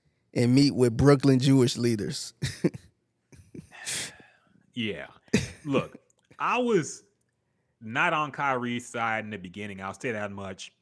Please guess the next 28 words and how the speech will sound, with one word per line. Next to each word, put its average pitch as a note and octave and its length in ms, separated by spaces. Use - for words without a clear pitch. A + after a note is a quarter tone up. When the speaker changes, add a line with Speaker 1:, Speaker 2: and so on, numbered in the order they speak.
Speaker 2:
Um, G2+ 380
but A2 120
I'm A#2 180
starting E3 340
to C3 60
think B2+ 220
this G#2 80
is F#2 60
going A2 180
a G2+ 60
little F#2+ 220
too F#2 180
far. F#2+ 480
Um, G2 480
it's A#2+ 180
getting D#3+ 260
to - 80
the B2+ 80
point B2+ 340
where A2 240
other B2+ 320
N B2 160
B A#2 140
A A2+ 120
players A#2+ 400
like F#2+ 180
Devin A2 260
Booker A#2 480